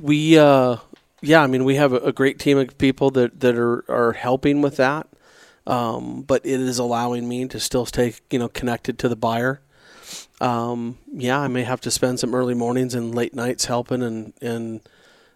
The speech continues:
and, uh, answering phone calls, texts, emails, whatever, you know, whatever it comes down my, my way. But I think that's, uh, I think people appreciate it. And I think that, you know, if anything, sometimes it's not even,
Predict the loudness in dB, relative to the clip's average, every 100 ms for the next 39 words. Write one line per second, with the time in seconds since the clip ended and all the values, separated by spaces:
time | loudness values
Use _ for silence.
0 | _ -6 -6 -8 -10 -8 -6 -4 -4 -6
1 | -4 -6 -2 -2 -2 -2 -6 -4 -4 -4
2 | -4 -4 -4 -4 -4 -2 -2 0 -4 -4
3 | -8 -6 -2 4 4 4 -2 -6 -4 -2
4 | -2 -2 -2 -4 -4 -4 -2 -2 0 0
5 | -4 -8 _ -20 -20 -20 -20 _ -8 -4
6 | -4 -4 -4 -2 -2 0 -2 -4 -12 -16
7 | -20 _ 0 0 2 0 0 -4 -4 -4
8 | 0 0 0 -4 -12 _ _ -20 _ -4
9 | -4 2 2 4 0 -2 -20 -20 -20 _
10 | 4 4 4 6 8 8 8 6 6 4
11 | 2 0 2 4 4 2 0 -2 2 2
12 | 2 -4 -8